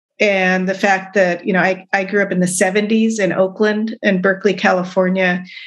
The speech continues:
um, just in the moment of deinstitutionalization in California. So a couple things were happening. That is that the mental hospitals were being closed,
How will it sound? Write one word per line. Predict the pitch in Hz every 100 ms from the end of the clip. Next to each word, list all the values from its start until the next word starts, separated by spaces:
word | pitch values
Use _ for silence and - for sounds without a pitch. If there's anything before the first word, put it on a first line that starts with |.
| - _
um, | 202 180 175 170 - - _ _ -
just | - 214 214 - - - _ -
in | 220
the | 208
moment | 202 196 196 190 -
of | 190 180 202 226
deinstitutionalization | 208 254 226 - 214 220 196 175 180 180 165 135 - - _ _ -
in | 196 170 180
California. | 196 156 156 - - - -
So | 185 - 190
a | 170
couple | 202 202
things | 220 208 185
were | 190
happening. | 185 175 175 175 180 185 - - _
That | 208 196
is | 190 185 -
that | 196 180 180
the | 190
mental | 185 180 180 175
hospitals | 180 175 170 - 185 185
were |
being | 180 185
closed, | - 160 - - -